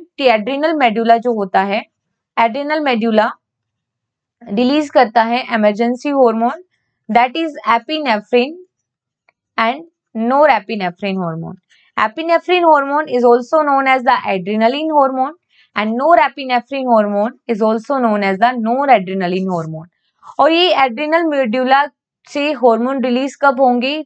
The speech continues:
जब सिम्पैथिक नर्वस सिस्टम एक्टिवेट हो जाएगा, ठीक है। तो इस कंडीशन में क्या होगा, एकदम से पैनिक हो रहा है वो,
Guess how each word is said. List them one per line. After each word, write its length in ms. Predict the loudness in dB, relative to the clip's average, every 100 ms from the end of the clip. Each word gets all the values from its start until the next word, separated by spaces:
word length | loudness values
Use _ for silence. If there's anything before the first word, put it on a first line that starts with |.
| 0
जब 160 | 0
सिम्पैथिक 720 | 0 -2 -2 0 0 0 -6 -4
नर्वस 360 | 0 2 0
सिस्टम 440 | -2 -6 -2 -2 -2
एक्टिवेट 540 | -6 -6 -4 -2 -2
हो 80 | 0
जाएगा, 400 | 0 0 -2 -8 -10 _ _ _ _
ठीक 160 | -4 2
है। 80 | 2
तो 120 | 2
इस 120 | -4 0
कंडीशन 480 | -2 0 -4 -2
में 180 | -2 -4
क्या 140 | 2 4
होगा, 320 | 4 4 0 -2
एकदम 320 | -4 -2 0 0
से 140 | -2
पैनिक 440 | 0 0 -2 -6 -6 0
हो 100 | 4
रहा 120 | 4
है 80 | 2
वो, 200 | -2